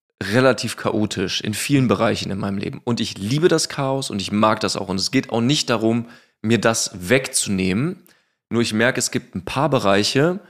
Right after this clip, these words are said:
wo ich weiß, ich bleibe deutlich unter meinem Potenzial, wenn ich nicht Verantwortung übernehme. Das heißt, hinter dem Verantwortung übernehmen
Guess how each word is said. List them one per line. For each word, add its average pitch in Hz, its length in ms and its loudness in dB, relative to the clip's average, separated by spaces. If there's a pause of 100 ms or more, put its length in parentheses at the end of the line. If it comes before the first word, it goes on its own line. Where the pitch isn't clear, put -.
(600)
wo 117 400 4
ich - 420 0 (640)
weiß, 117 640 4
ich 101 180 -4
bleibe 113 320 4
deutlich 120 440 2
unter 131 260 -4
meinem 113 220 0
Potenzial, 117 880 0 (1300)
wenn 127 200 4
ich - 400 -4 (260)
nicht 135 340 0
Verantwortung - 520 -8
übernehme. 95 400 -12
Das - 200 -8
heißt, 117 220 -2
hinter 143 220 0
dem 113 160 -4
Verantwortung 117 720 -4 (420)
übernehmen 110 560 2